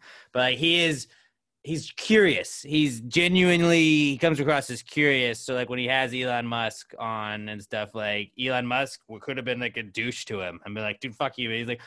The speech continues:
"No, man, like, do you think robots are gonna, like, take over people at one point?" And it's like, he can have those, like, high conversations with people just because they trust him and he's a likable guy and, like, he doesn't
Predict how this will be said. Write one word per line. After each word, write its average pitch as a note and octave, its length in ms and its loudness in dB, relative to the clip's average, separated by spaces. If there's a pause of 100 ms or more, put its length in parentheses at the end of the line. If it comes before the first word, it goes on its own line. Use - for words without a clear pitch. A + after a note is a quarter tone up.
(120)
"No, G#3+ 200 4
man, F3+ 260 0
like, D#3 220 -2
do C#3+ 100 -14
you E3 140 -2
think B3+ 260 -2
robots C3+ 560 0
are F3+ 80 -2
gonna, F3+ 180 0
like, A#2 200 -4
take C3+ 260 -4
over C3 320 2
people C#3+ 580 -4
at E3 140 -10
one F3+ 180 -2
point?" F#3 300 -2
And C#3+ 80 -6
it's C#3 140 -6
like, C3 160 -4 (160)
he G3+ 80 2
can G3+ 120 4
have G3 240 4
those, F3 180 4
like, D#3+ 120 4
high D#3+ 420 2
conversations D3 840 0
with G#2+ 100 -14
people A2+ 420 -8 (240)
just D#3 200 -2
because D#3+ 320 2
they D3+ 100 4
trust F#3 340 0
him B2+ 140 -4
and A#2 100 -6
he's A2+ 120 -6
a A2+ 80 -4
likable C3+ 400 -2
guy B2+ 320 0
and, A#2 180 -2
like, A#2 200 -6 (260)
he D3 80 -2
doesn't D3+ 280 0